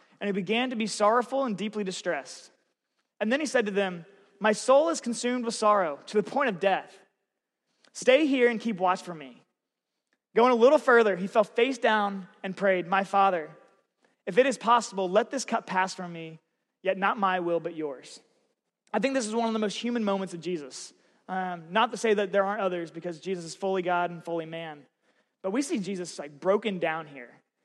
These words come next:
And he knows that he needs to go to the cross. He knows that he needs to die, and he knows he's about to be arrested. But he says, "God, if there's any other way, take it.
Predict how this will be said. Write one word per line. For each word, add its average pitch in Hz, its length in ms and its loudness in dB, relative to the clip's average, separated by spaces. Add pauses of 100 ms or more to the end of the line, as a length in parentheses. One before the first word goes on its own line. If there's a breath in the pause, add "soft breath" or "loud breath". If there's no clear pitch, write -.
(200)
And 202 220 -4
he 233 140 2
knows 240 380 4
that 240 80 0
he 220 60 0
needs 208 200 -4
to 190 60 -10
go 196 100 2
to 196 60 0
the 185 100 -4
cross. 190 340 -2
He 196 60 -8
knows 208 300 2
that 214 100 0
he 202 60 -4
needs 190 200 -8
to 165 80 -10
die, 170 220 0
and 180 80 -6
he 175 40 -10
knows 180 220 -2
he's 170 120 -12
about 165 140 -4
to 165 60 -10
be 170 100 -2
arrested. 165 560 -4 (320 soft breath)
But 190 120 -2
he 208 60 4
says, 185 200 -2
"God, 196 220 0
if 170 100 -6
there's 196 240 -2 (100)
any 233 260 -2
other 208 200 0
way, 196 220 0
take 175 260 -8
it. 127 140 -16